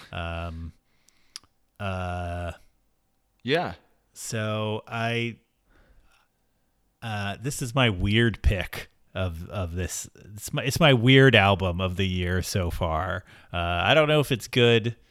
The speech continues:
Speaker 1: I don't really care, but I, I, I, I like it.
Speaker 2: It's definitely good. Um, it's, uh, uh,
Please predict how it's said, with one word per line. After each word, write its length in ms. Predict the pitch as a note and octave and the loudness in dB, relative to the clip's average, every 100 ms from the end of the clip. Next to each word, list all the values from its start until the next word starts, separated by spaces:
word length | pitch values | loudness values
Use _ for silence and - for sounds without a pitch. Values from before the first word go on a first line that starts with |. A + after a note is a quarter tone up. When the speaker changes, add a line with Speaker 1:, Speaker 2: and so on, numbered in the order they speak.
| _ - | _ -8
Speaker 1:
I 100 | G2 | -4
don't 140 | G2+ | -2
really 200 | F2+ F#2 | -2 -6
care, 380 | F2 G#2 F#2 F2+ | -6 -6 -4 -4
but 160 | F2 F2 | -4 -6
I, 120 | E2+ - F2 | -8 -10 -12
I, 160 | F2+ F#2 _ _ _ - - | -12 -14 _ _ _ -20 -14
I, 160 | G2 F2+ _ _ F#2+ | -14 -14 _ _ -12
I 80 | E2 | -10
like 260 | E2 - | -10 -10
it. 220 | - - _ _ _ _ _ - | -14 -18 _ _ _ _ _ -8
Speaker 2:
It's 160 | G#3+ - | -6 -4
definitely 280 | D4+ F#3 | -4 -4
good. 420 | C3 A#2 G2+ E2+ - | -2 -2 -4 -6 0
Um, 580 | C3+ C3 B2+ A2+ G#2 G2+ _ _ _ _ - | 2 4 2 0 -6 -12 _ _ _ _ -6
it's, 300 | B2 - C#3 | -4 -2 0
uh, 640 | C3 B2 A#2+ A#2 A#2 A#2 A2+ _ _ _ _ _ _ _ - _ _ _ | 4 4 4 2 0 -4 -10 _ _ _ _ _ _ _ -20 _ _ _
uh, 380 | G2 A2+ G#2+ | -6 -6 -6